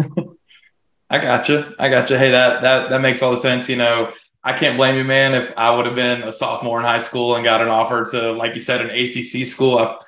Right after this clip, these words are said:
I probably would have accepted it too. So, you know, I don't, I don't, I don't blame you on that one. Um, and I mean, like you said, it sounds like it wasn't anything that, you know, you'd necessarily regret. It's just, you know, looking back on it, maybe sure it would have been a little better if you did start at Georgia State. So that's,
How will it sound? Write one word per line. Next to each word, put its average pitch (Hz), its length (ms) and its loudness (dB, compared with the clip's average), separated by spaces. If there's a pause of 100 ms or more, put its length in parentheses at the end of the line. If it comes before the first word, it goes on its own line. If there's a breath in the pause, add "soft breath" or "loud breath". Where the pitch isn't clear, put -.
(280 loud breath)
I 151 100 2
probably 139 300 6
would 127 100 2
have 117 120 2
accepted - 440 0
it 123 120 -2
too. 113 240 -2
So, 117 240 2
you 113 120 2
know, 117 100 -2
I 131 100 4
don't, 147 160 2
I 135 100 2
don't, 151 160 4
I 143 40 -4
don't 156 180 0
blame 131 160 0
you 127 80 0
on 120 100 -2
that 120 160 -4
one. 131 320 -6 (460 soft breath)
Um, 123 720 4 (220 loud breath)
and 175 120 -2
I 185 100 4
mean, 185 120 2
like 175 140 2
you - 60 -4
said, 160 180 0
it 139 100 -2
sounds 147 220 0
like 135 120 0
it 135 100 -4
wasn't 127 300 -4
anything 120 460 -4
that, 113 100 -2
you 110 80 -4
know, 104 400 -2
you'd 113 160 -6
necessarily 113 400 0
regret. 131 600 2
It's 120 160 -2
just, 120 200 -6
you 123 60 -6
know, 117 120 -2
looking 117 260 -2
back 107 200 0
on 110 140 -2
it, 104 80 -4
maybe 107 600 -4
sure 120 260 2
it 113 40 4
would 113 100 4
have 113 80 0
been 117 80 0
a 110 100 0
little 110 220 -2
better 101 280 -2
if 98 120 -10
you 104 60 -4
did 98 180 -6
start 98 240 -2
at 98 60 -6
Georgia 95 240 -8
State. 95 280 -8
So 107 120 -4
that's, 101 500 -2